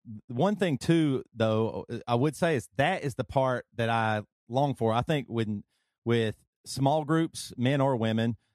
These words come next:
but especially the times that I've had small groups with just men, I felt like we were able to really <laughs> explore real things and have a, ha-, have a real time, uh,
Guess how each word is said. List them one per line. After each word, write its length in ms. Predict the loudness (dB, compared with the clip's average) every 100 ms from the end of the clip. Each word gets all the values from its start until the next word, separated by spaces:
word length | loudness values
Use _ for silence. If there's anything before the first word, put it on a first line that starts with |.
| _
but 240 | -2 -2 -2
especially 540 | -2 -2 0 0 -2
the 140 | -2 -2
times 260 | 0 0
that 80 | 0
I've 160 | 0 0
had 160 | -2
small 220 | 0 0 0
groups 240 | -2 -2
with 140 | -4
just 260 | 0 -2 0
men, 240 | -2 0
I 80 | -2
felt 180 | -4 -4
like 120 | -4
we 100 | -2
were 100 | 0
able 220 | 0 -2 -6
to 140 | -8
really 600 | -10 -2 0 2 0 -2 -4
<laughs> 20 |
explore 680 | -8 -4 2 2 4 0 -2 -10 -6
real 420 | 2 4 4 2
things 480 | 0 0 0 -2 -4
and 120 | -4
have 180 | 0 0
a, 80 | 0
ha-, 160 | -2 -2
have 140 | 0 0
a 80 |
real 260 | 2 2 2
time, 440 | 0 0 0 -2
uh, 220 | -4 -6